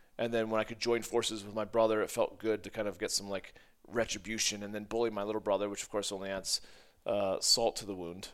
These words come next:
right? So at the end of the day, I think,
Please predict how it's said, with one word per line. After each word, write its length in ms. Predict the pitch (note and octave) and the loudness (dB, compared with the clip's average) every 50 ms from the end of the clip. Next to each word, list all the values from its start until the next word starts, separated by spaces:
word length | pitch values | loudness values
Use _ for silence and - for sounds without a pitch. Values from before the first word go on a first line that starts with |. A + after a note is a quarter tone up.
| - - | -12 -6
right? 300 | - F#2+ F#2+ G2 G#2 - - - _ - - - - - - - - _ _ - | -2 0 0 0 -2 -6 -10 -18 _ -20 -20 -20 -20 -20 -20 -20 -20 _ _ 0
So 440 | - - D#3+ C#3+ C3+ B2 A2+ - - - - - - - - - - - - - - - - - - - - - - - | 6 8 10 10 10 10 6 0 -8 -16 -20 -20 -20 -20 -20 -20 -20 -20 -20 -20 -18 -18 -18 -18 -18 -20 -20 -14 -6 -4
at 140 | C#3+ C#3+ B2 | -4 0 4
the 100 | C#3 D3 | 4 4
end 60 | D3 | 6
of 60 | C#3+ | 6
the 80 | B2+ B2+ | 4 6
day, 340 | - B2+ B2 B2 A#2 A2+ | 8 10 10 10 10 8
I 40 | A2 | 6
think, 440 | A2 - A#2 - - - - - - | 4 0 -6 -6 -6 -8 -10 -10 -6